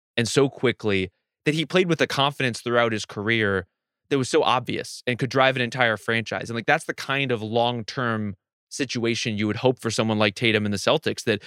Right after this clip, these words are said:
not only is he a great player, but he is a, like, you know, the numbers up in the rafters, even with that esteemed company, that he is a franchise level cornerstone for such a long time in that kind of way.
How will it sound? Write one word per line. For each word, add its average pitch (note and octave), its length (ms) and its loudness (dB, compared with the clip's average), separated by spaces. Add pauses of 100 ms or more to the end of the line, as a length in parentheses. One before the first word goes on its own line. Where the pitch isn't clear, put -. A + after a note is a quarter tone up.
(160)
not D3 180 4
only D3 180 0
is A#2+ 100 -4
he C3 100 0
a A2+ 40 2
great A#2 360 0
player, A2+ 500 2 (340)
but A#2 120 -4
he C3+ 180 0
is A2 120 0
a, G#2+ 280 2
like, G#2 220 0 (280)
you A2+ 100 -4
know, G#2 80 0
the B2 140 -6
numbers C3+ 340 2
up C3 160 2
in C#3 80 0
the A#2 100 0
rafters, A2 600 0
even B2+ 260 -2
with A#2 120 -4
that A2+ 160 4
esteemed G#2 420 -4
company, G2 500 -4 (320)
that A#2+ 120 -2
he C3 100 2
is A#2+ 100 2
a A#2 80 2
franchise B2 560 0
level G#2+ 220 -4
cornerstone A2+ 760 -4
for A2 140 -6
such A2+ 280 0
a A#2+ 60 2
long G#2+ 200 0
time G#2+ 240 2
in G2+ 120 -2
that G#2 220 2
kind G2+ 220 -4
of F#2 80 -10
way. - 240 -10